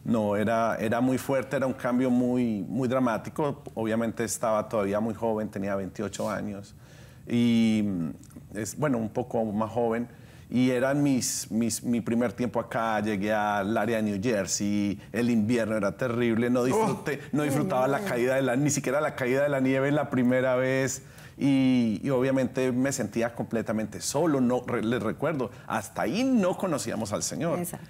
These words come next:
Speaker 1: Entonces, eh, cualquier lugar, cualquier ambiente, por bueno que fuera, nos hacía sentir muy solos y muy mal.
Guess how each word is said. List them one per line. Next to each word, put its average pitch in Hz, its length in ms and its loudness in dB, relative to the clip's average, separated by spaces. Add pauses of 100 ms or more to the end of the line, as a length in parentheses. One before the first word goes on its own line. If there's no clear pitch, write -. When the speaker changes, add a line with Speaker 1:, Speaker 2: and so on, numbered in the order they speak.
Speaker 1:
Entonces, 127 1160 0
eh, - 140 -4
cualquier 156 460 -2
lugar, 160 420 2
cualquier 127 340 0
ambiente, 131 600 0 (280)
por 123 160 0
bueno 135 320 0
que 156 100 -2
fuera, 170 440 -2 (300)
nos 120 300 0
hacía 95 420 0
sentir 87 440 -4
muy 98 500 -6
solos 151 520 -4
y 98 120 -4
muy 95 240 -4
mal. 202 200 -6